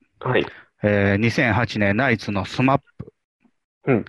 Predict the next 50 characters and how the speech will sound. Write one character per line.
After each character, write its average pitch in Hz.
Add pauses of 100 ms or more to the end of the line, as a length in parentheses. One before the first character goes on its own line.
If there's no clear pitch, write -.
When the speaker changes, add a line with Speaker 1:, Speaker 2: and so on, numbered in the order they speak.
(480)
Speaker 2:
で、 117
え -
ー、 -
二 113
千 107
四 110
年、 104
キ 135
リ 117
ン 113
の 107 (100)
癒 160
し -
の 123
空 104
間。 95 (440)
Speaker 1:
う 123
ん。 -
う 120
ん。 104
お 95
ー。 - (260)
Speaker 2:
こ 139
れ 120
が 113
二 107
十 95
二 101
位。 - (440)
Speaker 1:
は -
い 160
は 131
い。 -
Speaker 2:
次、 - (500)
え 104
ー、 -
十 143
五 143
位 110
が 127 (580)
七 113
つ - (380)
あ 110
り 101
ま -
す。 135
Speaker 1:
う 113
ん。 -
お 107
ー。 90